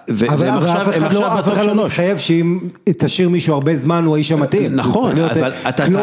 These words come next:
Speaker 2: אתה,
Speaker 1: זה לא סולשר.
Speaker 2: ה-, התהליך מתחיל בחזון כלשהו. וכיוון שבמנצ'סטר יונייטד אין לך את החזון המקצועי, אה, מלבד המאמן כרגע, כן, אה, director of football,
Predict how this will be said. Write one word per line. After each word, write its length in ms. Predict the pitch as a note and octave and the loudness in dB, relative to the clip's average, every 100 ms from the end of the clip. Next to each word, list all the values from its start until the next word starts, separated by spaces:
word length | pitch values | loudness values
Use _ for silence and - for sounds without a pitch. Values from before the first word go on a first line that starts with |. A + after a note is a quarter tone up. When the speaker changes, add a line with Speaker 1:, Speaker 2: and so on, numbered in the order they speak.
| G3 | -2
Speaker 2:
אתה, 80 | D3+ | -2
Speaker 1:
זה 160 | F3+ | 0
לא 100 | F#3 | 0
סולשר. 460 | F#3 G3 G3+ B2+ G#2 | 0 0 0 0 0
Speaker 2:
ה-, 40 | B2+ | -2
התהליך 560 | C#3 B2+ C3+ A3+ - | -2 0 0 0 0
מתחיל 520 | D3+ - - G3+ A#3 - - | -2 -2 0 0 0 -4 -4
בחזון 540 | A#2+ - C3 D#3 D#3+ D#3 | -4 -2 -2 0 -2 0
כלשהו. 440 | C#3+ A#2+ - - - _ _ _ _ _ A2+ | -2 0 -4 -6 -8 _ _ _ _ _ -6
וכיוון 1000 | G#2 A#2 - A2 - C3 G#2+ E3+ A3 | -2 -2 -2 -6 -2 -2 0 0 -2
שבמנצ'סטר 680 | E3+ C#3+ A2 A#2 F#3+ G3+ - | -2 -2 0 0 0 -2 0
יונייטד 440 | C3+ C#3+ F#3+ E3+ C3 - | 0 0 0 0 -2 -2
אין 120 | D3+ | -2
לך 140 | G#3+ E3+ | 0 -2
את 160 | - | -2
החזון 380 | A2+ A2+ G#2+ E3+ | -2 -2 0 0
המקצועי, 640 | E3 C3 - - B2 E3+ B2+ - - _ _ _ _ | 0 -2 -6 -2 0 0 -2 -8 -20 _ _ _ _
אה, 120 | A2+ G#2 | -2 0
מלבד 440 | G#2+ A2+ G#2+ C3+ F3+ | 0 0 0 0 0
המאמן 540 | D3 G#2 G#2 F#2 G2 | 0 0 0 -2 -4
כרגע, 500 | - - G#2+ F#2+ F2 | -4 -2 0 0 -2
כן, 360 | - A2+ E3+ F3 | 0 0 0 0
אה, 280 | C#3 A#2 A2 | 0 0 0
director 340 | G#2 G2+ G2+ F#2+ | 0 0 -2 -2
of 240 | F#2+ - | -2 -2
football, 280 | F#2+ E2+ | -2 0